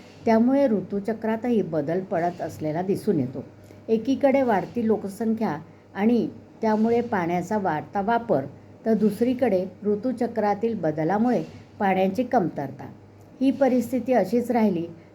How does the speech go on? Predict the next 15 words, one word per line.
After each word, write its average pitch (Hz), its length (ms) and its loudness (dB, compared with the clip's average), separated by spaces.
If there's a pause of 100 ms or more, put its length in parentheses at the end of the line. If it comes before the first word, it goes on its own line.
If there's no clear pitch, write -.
तर 240 80 0 (120)
थोड्याच 202 380 2
दिवसात 208 340 0
पाणी 185 520 -2
मोजून 190 680 0
प्यावे 165 380 -2
लागेल. - 400 -8 (260)
याकरता 226 600 2 (320)
पाण्याच्या 175 640 -2
गैरवापराचं 185 1000 0
प्रमाण 156 500 -4
कमी 226 340 2
करायला 135 380 -2
पाहिजे - 380 -14 (420)
आणि 156 180 2